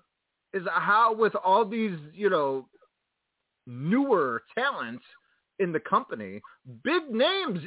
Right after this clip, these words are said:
if you will, uh, still, man, they have yet to reach that max of that Rampage one point three million viewers from August, tw-, uh, August twentieth here. And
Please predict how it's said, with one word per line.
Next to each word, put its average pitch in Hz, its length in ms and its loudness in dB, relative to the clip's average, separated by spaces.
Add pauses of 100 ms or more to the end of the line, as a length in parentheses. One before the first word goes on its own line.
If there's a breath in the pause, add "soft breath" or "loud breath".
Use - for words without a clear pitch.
(120)
if 170 140 0 (100)
you 143 160 0
will, 107 480 -2 (460 loud breath)
uh, 131 340 4 (880)
still, 311 340 4
man, 139 360 -2
they 180 140 4
have 233 180 2
yet 180 340 -2 (360)
to 202 280 -4
reach 196 220 -2 (180)
that 165 260 0
max 139 420 -2 (200)
of 139 140 0
that 156 220 2
Rampage 135 680 -2
one 123 360 -4
point 135 340 -4 (100)
three 131 280 2
million 123 760 2 (300 loud breath)
viewers 120 640 4 (100)
from 131 240 2
August, 160 540 0 (500)
tw-, - 140 -6
uh, 113 260 4
August 127 360 2
twentieth 214 440 0
here. 87 380 -4 (480 soft breath)
And 151 400 2